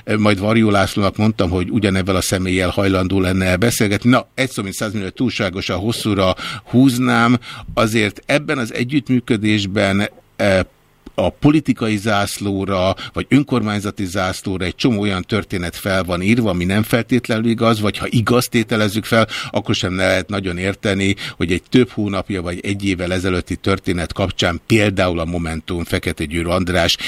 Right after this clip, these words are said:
miért ezen a héten tesz feljelentést. Tehát lesz az egésznek egy olyan kampány szaga, amit ha én tudnék dezodorral, kiűznék a történetből,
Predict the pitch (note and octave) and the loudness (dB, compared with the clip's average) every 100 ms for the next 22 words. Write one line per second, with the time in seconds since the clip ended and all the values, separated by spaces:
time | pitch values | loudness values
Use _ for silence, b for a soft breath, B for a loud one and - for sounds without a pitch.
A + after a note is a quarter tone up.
0 | B G#2+ G#2+ - A2+ G2 F2+ D#2+ F2 E2 | B 4 4 2 -2 -2 -4 -4 -6 -6
1 | F2+ D#2+ G2 F2 - G2 G#2 G2+ F#2+ G#2+ | -6 -6 -4 -4 -4 -2 0 0 0 -2
2 | G2 - F2+ A2+ B2 - - A#2 A2+ G2+ | -2 0 -2 0 0 0 -4 -2 0 -2
3 | G2 G2 F2+ C3 A#2+ G2 - A2 G2 F2 | -4 -4 -2 0 0 -2 -2 -2 0 -2
4 | F2 F2 A#2 A#2 A#2+ A#2 A2 G#2+ G2 - | -4 -2 0 4 4 4 4 2 2 0
5 | G2 A2+ F#2 - G#2 F#2 D#2 F#2+ F#2 F#2+ | 0 2 2 0 0 0 0 0 0 0
6 | F#2 F2+ F#2 E2+ G2 F2+ D#2 E2+ E2 D2+ | 0 0 -2 -2 -2 -2 -2 -6 -6 -2
7 | A2 G#2+ A#2+ A2 G#2+ G2+ A2 | 0 0 2 2 2 2 2